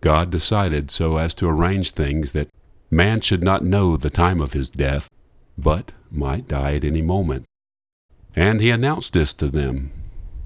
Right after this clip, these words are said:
"Knowing that each of them may die at any moment," thought God, "they will not, by grasping at gains that may last so short a time, spoil the hours of life allotted to them."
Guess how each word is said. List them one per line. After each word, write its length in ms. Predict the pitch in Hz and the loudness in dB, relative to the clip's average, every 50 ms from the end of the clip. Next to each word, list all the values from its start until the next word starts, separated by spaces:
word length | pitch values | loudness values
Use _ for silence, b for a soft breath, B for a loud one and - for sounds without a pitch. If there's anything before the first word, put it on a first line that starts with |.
| - - _ _ _ _ _ _ _ _ _ _ _ _ _ _ _ _ _ _ _ - _ - - - _ _ _ _ - _ - | -12 -16 _ _ _ _ _ _ _ _ _ _ _ _ _ _ _ _ _ _ _ -20 _ -20 -20 -20 _ _ _ _ -14 _ 0
"Knowing 460 | 76 82 95 117 123 123 131 127 110 | 2 2 4 4 2 2 2 2 2
that 260 | 95 87 82 76 - | 2 2 2 0 -2
each 260 | - - 85 107 - - | -2 0 0 0 2 2
of 140 | 110 95 | 0 2
them 240 | 98 104 107 107 104 | 4 4 4 4 4
may 160 | 104 104 107 | 2 2 2
die 320 | 98 104 104 98 87 82 80 | 2 2 2 4 4 2 2
at 80 | 78 | 2
any 160 | 78 76 78 78 | 2 0 2 2
moment," 420 | 80 92 110 110 92 82 - - | 2 2 0 0 -2 -4 -4 -4
thought 220 | - 69 67 67 | -4 -6 -4 -4
God, 360 | - 73 67 71 82 92 87 - _ - _ _ - _ _ _ _ - | -4 -2 0 0 0 -2 -4 -8 _ -20 _ _ -20 _ _ _ _ -6
"they 160 | - 78 76 78 | 0 0 2 2
will 280 | 76 82 110 127 123 | 2 2 2 2 2
not, 380 | 95 78 67 69 80 90 - - _ _ _ _ _ _ - | 2 0 -2 -2 -4 -6 -8 -16 _ _ _ _ _ _ 0
by 160 | 78 73 73 | 2 2 2
grasping 560 | 73 71 85 82 92 101 - - 98 92 87 | 4 4 4 4 4 2 0 2 2 2 2
at 160 | 82 - 78 78 | 2 0 2 2
gains 460 | 90 90 98 101 101 98 95 90 82 | 4 4 4 4 2 2 0 0 0
that 180 | 80 71 73 - _ _ _ _ _ _ _ _ _ | 0 -2 -2 -4 _ _ _ _ _ _ _ _ _
may 240 | - 76 82 98 110 | 0 2 2 2 2
last 360 | 110 101 104 107 110 107 - | 2 2 2 2 2 0 0
so 160 | - 104 95 87 | 0 0 0 2
short 320 | - - 120 117 110 95 | 2 2 2 2 2 2
a 40 | 82 | 0
time, 560 | - - 104 110 110 98 76 65 65 69 67 | 0 0 2 2 4 2 2 0 -2 -2 -4
spoil 320 | - - - 110 98 95 | -4 -2 0 2 2 4
the 180 | 80 82 - - | 2 0 0 0
hours 360 | 95 98 98 90 82 73 80 | 0 2 2 2 2 2 2
of 100 | 76 - | 0 0
life 320 | 82 82 87 87 87 - - | 2 2 2 2 2 0 0
allotted 480 | - 80 80 80 82 82 80 76 - | 0 2 4 4 2 2 2 0 0
to 160 | - 107 104 | 0 2 2
them." 340 | 95 82 - - - 62 62 | 2 0 -2 -4 -4 -6 -10